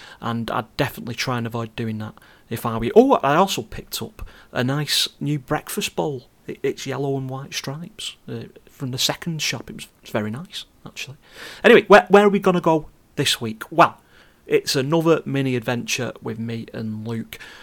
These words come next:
We went from Lancaster to Preston back in April.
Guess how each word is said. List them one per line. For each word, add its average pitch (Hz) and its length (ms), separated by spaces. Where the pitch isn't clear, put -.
We 151 80
went 180 320
from 165 420
Lancaster 170 640
to - 140
Preston 131 540
back 123 360
in 120 80
April. 120 540